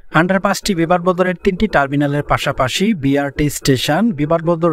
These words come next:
রেলওয়ে স্টেশন, হজ ক্যাম্প এবং আশকোনাকে যুক্ত করবে। আন্ডারপাসটিতে প্রবেশ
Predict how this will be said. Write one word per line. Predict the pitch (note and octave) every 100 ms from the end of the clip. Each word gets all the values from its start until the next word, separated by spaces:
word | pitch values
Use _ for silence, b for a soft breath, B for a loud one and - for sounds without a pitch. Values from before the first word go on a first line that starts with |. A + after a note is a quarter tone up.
| B2
রেলওয়ে | B2+ D3+ E3+
স্টেশন, | - D3+ C3+ D#3 F#3 A#3+ B
হজ | - D#3 - -
ক্যাম্প | F3+ A#3 -
এবং | D3 E3+ -
আশকোনাকে | D#3+ - F#3+ E3 - D3+ G#3+
যুক্ত | D3+ - C#3+ C#3
করবে। | B2+ B2 A#2+ A2+ - D#3+
আন্ডারপাসটিতে | F3+ G#3 G#3 F#3+ A3 G3+ F3+ G#3 -
প্রবেশ | F3+ F3 G#3+